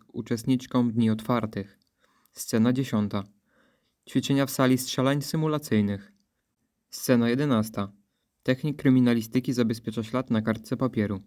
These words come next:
Scena dwunasta. Uczestnicy oglądają film pokazowy na sali konferencyjnej. Scena trzynasta. Kontrterroryści rozmawiają z uczniami.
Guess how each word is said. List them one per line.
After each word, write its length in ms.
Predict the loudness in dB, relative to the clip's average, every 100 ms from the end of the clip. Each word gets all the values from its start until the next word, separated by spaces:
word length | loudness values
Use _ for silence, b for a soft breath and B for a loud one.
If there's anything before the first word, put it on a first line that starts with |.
| _ _ _ _
Scena 360 | -12 0 2 2
dwunasta. 580 | 4 4 2 -2 -10 -12 b b b -14
Uczestnicy 520 | -4 -2 -2 0 2
oglądają 520 | 4 6 4 4 0
film 280 | 0 -2 -2
pokazowy 460 | -2 -4 -2 -2 0
na 120 | -2
sali 260 | -2 -4
konferencyjnej. 880 | -2 -2 -2 -2 -2 0 -2 -2 -8 -14 B B B B B
Scena 440 | -18 -2 2 2
trzynasta. 720 | 0 -4 0 0 0 -4 -8 -8
Kontrterroryści 880 | -2 0 0 -2 2 2 2 0 -2
rozmawiają 460 | 0 2 2 2 0
z 60 |
uczniami. 580 | -2 -10 -2 -2 -2 -6